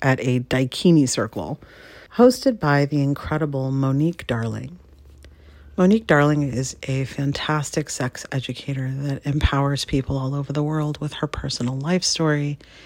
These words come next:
and I highly recommend you look her up. But this specifically is a tool that I keep in my toolbox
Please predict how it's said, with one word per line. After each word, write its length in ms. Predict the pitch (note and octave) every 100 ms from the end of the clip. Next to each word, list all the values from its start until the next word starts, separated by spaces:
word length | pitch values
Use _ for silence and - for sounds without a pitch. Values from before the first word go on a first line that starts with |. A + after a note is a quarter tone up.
| - - - _
and 260 | - C#3 C3+
I 80 | C3
highly 320 | D#3 G#3 A3+
recommend 460 | F#3 E3+ D3+ C#3+ C3+
you 80 |
look 180 | C3 C3
her 160 | C3+ B2+
up. 220 | A#2+ - - - - - - - - - _
But 240 | F3 C3+ - _ _ -
this 300 | D3+ A3 -
specifically 720 | - - E3 C3+ - A2 G#2+
is 400 | B2+ B2+ C3 C3+ - -
a 80 | D3
tool 480 | - - F#3+ A2+ G#2
that 220 | B2+ C3+ -
I 220 | - C#3+ D#3
keep 300 | - C3+ C3+
in 80 |
my 160 | C3+ A#2+
toolbox 720 | - A#2+ A#2+ G#2+ A2+ - -